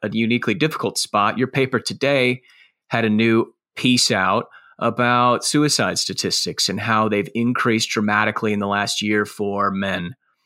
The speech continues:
eighteen to thirty-four-year-old men, particularly at risk, I believe. Veterans, particularly, particularly at,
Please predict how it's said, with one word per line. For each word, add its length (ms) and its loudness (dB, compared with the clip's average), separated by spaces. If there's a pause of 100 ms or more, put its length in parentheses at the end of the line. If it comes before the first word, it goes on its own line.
(160)
eighteen 360 -2
to 100 -2
thirty-four-year-old 880 0
men, 220 -6
particularly 560 -4
at 100 -6
risk, 360 -6
I 60 -8
believe. 400 -10 (540)
Veterans, 720 -2 (100)
particularly, 640 -2 (240)
particularly 540 -6
at, 60 -6